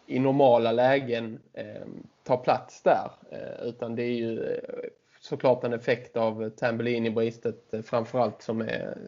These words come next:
som är borta. Så det är klart att det gör mycket. Och det, det gör ju också att, eh, belastningen och istiden på, eh, powerplay, eh,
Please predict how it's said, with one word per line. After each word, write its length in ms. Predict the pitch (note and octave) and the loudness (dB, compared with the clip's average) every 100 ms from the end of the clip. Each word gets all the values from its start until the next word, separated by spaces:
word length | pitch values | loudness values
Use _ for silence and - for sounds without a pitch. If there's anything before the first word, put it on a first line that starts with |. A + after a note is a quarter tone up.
| E3+ | -16
som 360 | - - A#2 | -6 0 2
är 80 | A2+ | 4
borta. 500 | A#2 A#2+ - - - - _ _ - - _ | 4 4 2 -6 -6 -8 _ _ -20 -20 _
Så 120 | - | -2
det 60 | B2 | 0
är 40 | |
klart 220 | B2 B2+ B2 | 4 4 2
att 80 | |
det 80 | A#2+ | 2
gör 200 | A#2+ A#2 | 4 4
mycket. 340 | A2+ A#2+ - A2 | 2 -2 -4 -2
Och 80 | |
det, 140 | A2 A2+ | 2 2
det 180 | A2+ A#2+ | 2 4
gör 220 | A#2 A2+ | 4 6
ju 80 | B2+ | 4
också 300 | B2 - A#2 | 2 -2 -4
att, 320 | A2+ - - | -4 -4 0
eh, 340 | A#2 A2+ A2+ A2+ - _ _ | 2 2 0 -4 -10 _ _
belastningen 920 | - B2+ B2+ A#2+ - - A#2 A#2 A2+ A2+ | -4 2 4 4 0 -6 -2 0 0 0
och 200 | A#2+ A#2 | 2 4
istiden 640 | B2+ B2 - A2 A2 A2+ | 4 2 0 0 0 -4
på, 460 | - A#2 A2 A2 A#2 | 0 2 2 0 -4
eh, 80 | A#2 - | -6 -2
powerplay, 560 | B2 A2+ - A2+ A2+ - _ _ _ _ _ _ _ | 2 2 2 0 0 -6 _ _ _ _ _ _ _
eh, 240 | - A2 | -6 -6